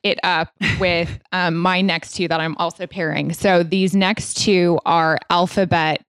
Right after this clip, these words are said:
Speaker 1: Christmas.
Speaker 2: Nice.
Speaker 1: Actually, one is a Christmas, one is a Hanukkah book.
Speaker 2: Okay.
Speaker 1: So I picked this one, The A B Cs of Christmas Up, last year at Target. I
Speaker 2: Okay.
Speaker 1: just,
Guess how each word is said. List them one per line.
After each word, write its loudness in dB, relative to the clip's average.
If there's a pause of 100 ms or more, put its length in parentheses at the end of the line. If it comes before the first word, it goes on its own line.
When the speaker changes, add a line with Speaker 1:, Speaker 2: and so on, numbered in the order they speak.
(340)
Speaker 1:
Christmas. -4
Speaker 2:
Nice. -2
Speaker 1:
Actually, 2
one 2
is 2
a 0
Christmas, -4
one -2
is -8
a -8
Hanukkah -10
book. -16 (140)
Speaker 2:
Okay. -2 (500)
Speaker 1:
So 0
I 4
picked -2
this 0
one, 4
The 2
A 2
B 2
Cs 2
of 0
Christmas 0
Up, 0 (440)
last 0
year 4
at -2
Target. 0
I 2
Speaker 2:
Okay. 2
Speaker 1:
just, 0